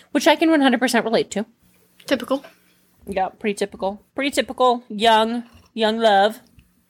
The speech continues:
Speaker 1: But just a few months after the two began dating, Angie found out that she was impregnated.
Speaker 2: Ooh, that's not good.
Speaker 1: Well, they were actually very excited about it.
Speaker 2: Oh, okay. Well, baby's a blessing. We're on that,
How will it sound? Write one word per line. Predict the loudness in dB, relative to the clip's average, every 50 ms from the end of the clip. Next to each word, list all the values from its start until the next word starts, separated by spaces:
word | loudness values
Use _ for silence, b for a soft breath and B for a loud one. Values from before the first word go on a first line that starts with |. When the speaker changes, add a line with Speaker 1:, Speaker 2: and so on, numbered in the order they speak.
| _ _ B B B B B -20 B B B B _
Speaker 1:
But | 2 4 4 4 2 -2 -10 -16 -10
just | -8 -6 -6
a | -6 -6
few | -6 -2
months | -2 -2 -2 0 0
after | 0 0 0 0 0 -4 -2
the | -2 -2
two | -4 -4 -4
began | -6 -2 -2 0 0 0
dating, | 0 -2 -2 0 0 0 -2 -2 -6 -8 -14 -16 _ _ -2
Angie | -2 0 0 0 -2
found | -2 -2 0 2 2
out | 0 0
that | 0 -6
she | -6 -6 -6 -2
was | -2 -2 -2 -2 -4 -8 _
impregnated. | -2 -2 -2 0 2 0 0 2 0 -2 -2 -2 -2 -4 -6 -10 -20 _ _ _ _ _ _ _ _ -12 -6
Speaker 2:
Ooh, | -2 0 0 0 0
that's | -2 -2 -2 -2
not | -4 -4 -4
good. | -4 -6 -8 -10 _ _ _ _ _ _ _ _ _ _ _ _ _ _ -20 -8 _
Speaker 1:
Well, | 2 2 2 4
they | 2 2 2
were | 4 2
actually | 2 2 2 2 2
very | 4 4 2 2
excited | 2 2 0 0 0 0 -2
about | 0 -2 -2 -2
it. | -4 -12 _ _ _ _ _ _ _ _ _ _ -8
Speaker 2:
Oh, | -8 -6 -6 -6 -8
okay. | -4 -4 -4 -4 -4 _
Well, | -10 -10 -10 _ _ _ _ _ _ _ B B B B B B B
baby's | 0 2 2 2 0 0
a | 0
blessing. | 0 0 0 0 -2 -4 -4 -4 -2
We're | -2 -2
on | 0 0 -2
that, | -2 -4 -4